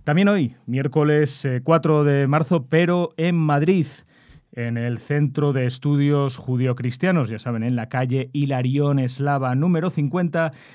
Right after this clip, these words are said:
tendrá lugar la siguiente conferencia, La influencia del judaísmo sobre la Iglesia en la Edad Media, a cargo de la doctora Yolanda Moreno Koch, de la Universidad Complutense.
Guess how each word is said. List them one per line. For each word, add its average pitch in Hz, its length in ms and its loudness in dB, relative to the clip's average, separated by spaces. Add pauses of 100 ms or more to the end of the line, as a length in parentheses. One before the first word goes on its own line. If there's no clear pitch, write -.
(140)
tendrá 135 400 2
lugar 160 400 2
la 139 160 -2
siguiente 135 880 -4
conferencia, 139 760 -2
La 110 140 -8
influencia 135 500 -4
del 127 140 -4
judaísmo 151 680 -4
sobre 131 300 -8
la 135 120 -4
Iglesia 127 520 -4
en 123 100 -2
la 110 100 -6
Edad 117 200 -8
Media, 143 360 -2 (440)
a 175 140 -2
cargo 160 340 0
de 139 140 -2
la 180 80 -2
doctora 160 420 -4
Yolanda 160 760 -2
Moreno 131 640 -2
Koch, 131 380 -6 (140)
de 120 320 -6
la 123 100 -2
Universidad 117 680 -6
Complutense. 98 880 -10